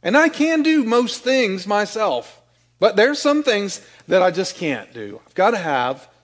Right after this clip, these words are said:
some help. And Jesus has taught me over the years that I've gotta get over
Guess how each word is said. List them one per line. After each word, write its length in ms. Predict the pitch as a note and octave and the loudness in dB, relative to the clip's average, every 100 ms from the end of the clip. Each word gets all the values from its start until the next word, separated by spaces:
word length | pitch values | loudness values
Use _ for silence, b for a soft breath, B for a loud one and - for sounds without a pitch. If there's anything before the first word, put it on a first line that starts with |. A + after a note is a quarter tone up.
| _ | _
some 240 | - A2+ | -14 -8
help. 360 | C3 C3 G2+ - _ _ _ _ _ _ _ b b b | -2 -2 -2 -10 _ _ _ _ _ _ _ b b b
And 240 | F3 A3 F3+ | 2 2 4
Jesus 380 | D4+ E4 D#4 | 2 4 0
has 160 | C#4+ A3 | 0 -2
taught 360 | - B3 A#3+ G#3+ | 0 0 0 0
me 120 | G#3+ | 2
over 200 | G3+ F3 | 2 0
the 120 | D#3+ | -4
years 580 | D#3+ A3+ E3 C#3 D3 - b b b | -2 0 2 0 -4 -10 b b b
that 140 | D3 | 2
I've 180 | G3+ D4 | 2 2
gotta 220 | B3 G#3+ | 0 0
get 240 | D#3+ F3 D#3+ | 0 0 4
over 560 | F3 G#3 C#3+ A#2 G2 | 2 2 -2 -4 -6